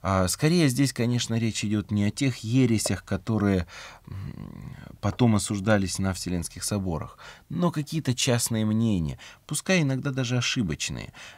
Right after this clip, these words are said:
они будут в ваших общинах, не бойтесь их, вы не будете абсолютно едины в плане, а, своих мыслей, чувств и слов. Но, а,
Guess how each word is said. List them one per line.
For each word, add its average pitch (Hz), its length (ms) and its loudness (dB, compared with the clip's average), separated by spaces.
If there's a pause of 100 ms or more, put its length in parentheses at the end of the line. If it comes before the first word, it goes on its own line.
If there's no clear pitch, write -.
они 123 440 6 (140)
будут 104 600 2
в 87 80 -2
ваших 92 380 2
общинах, 92 520 -2
не 113 80 0
бойтесь 110 560 0
их, 95 320 -2
вы 104 140 -4
не 117 100 -2
будете 123 340 -2
абсолютно 110 560 -2
едины 101 480 2
в - 80 -10
плане, 98 420 0 (400)
а, 95 380 2 (560)
своих 117 480 2
мыслей, 110 580 4
чувств - 440 -4
и 104 40 -2
слов. 110 460 2 (340)
Но, 135 460 8 (1080)
а, 107 360 6